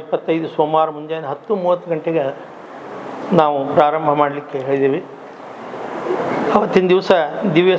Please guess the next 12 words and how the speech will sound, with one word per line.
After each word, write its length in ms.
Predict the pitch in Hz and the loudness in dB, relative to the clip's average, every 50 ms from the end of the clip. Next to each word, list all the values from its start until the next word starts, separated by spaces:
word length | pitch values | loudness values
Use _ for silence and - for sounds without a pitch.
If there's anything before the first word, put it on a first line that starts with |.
| - | 4
ಸಾನ್ನಿಧ್ಯವನ್ನು 600 | 170 165 165 175 175 160 170 165 165 165 165 165 165 160 | 2 0 2 0 0 2 2 2 2 2 2 0 0 0
ನಮ್ಮ 160 | 165 165 151 139 - | -2 -2 -2 -2 0
ಶ್ರೀಗಳು 380 | - 160 165 165 156 160 160 156 147 147 143 | 0 2 2 4 4 4 4 4 2 2 0
ವಹಿಸ್ಕೊಂಡಿರ್ತಾರೆ, 600 | 143 143 143 - 160 151 135 131 117 - 143 127 131 | -2 -4 -4 -4 -6 -4 -6 -6 -6 -6 -4 0 0
ಗುರುಮಾಂತಪ್ಪಗಳು. 720 | 143 147 151 160 156 151 - 156 - - 147 143 143 - - - - - - - - - - - - - - - - - - - - - - - - 156 | 2 2 2 0 0 0 -4 -8 -6 0 2 2 2 2 0 -4 -14 -16 -16 -16 -18 -18 -18 -18 -18 -18 -18 -18 -18 -16 -16 -16 -16 -16 -6 0 2 2
ಅದೇ 140 | 156 170 170 170 170 | 4 4 4 4 2
ರೀತಿ 240 | 165 165 - 175 170 151 139 165 202 - - - 170 | 0 2 4 4 4 4 2 -2 -6 -6 0 0 0
ಉದ್ಘಾಟಕರಾಗಿ 760 | 147 156 165 170 175 180 185 196 180 175 170 170 170 180 170 156 147 160 - - - - - - - - - - - - - - - - - - 147 139 | 2 4 4 2 2 2 0 2 2 2 2 0 -2 -2 -4 -4 -6 -8 -16 -20 -20 -20 -20 -20 -20 -20 -20 -20 -20 -20 -20 -20 -20 -16 -12 -4 2 4
ಜನಪ್ರಿಯ 400 | 156 156 170 165 - 170 175 165 160 - | 4 4 4 0 0 0 2 2 2 4
ಶಾಸಕರು 440 | 165 156 151 - 170 156 - 160 170 180 170 | 2 2 2 -2 -6 -6 -4 -4 -4 -2 0
ಸನ್ಮಾನ್ಯರಾದ 680 | - 151 156 160 165 165 165 165 160 151 151 147 147 151 143 143 139 131 - | 0 0 2 2 2 2 2 0 2 2 2 2 2 2 0 0 -2 -6 -10
ಶ್ರೀ 140 | - 165 | -8 -6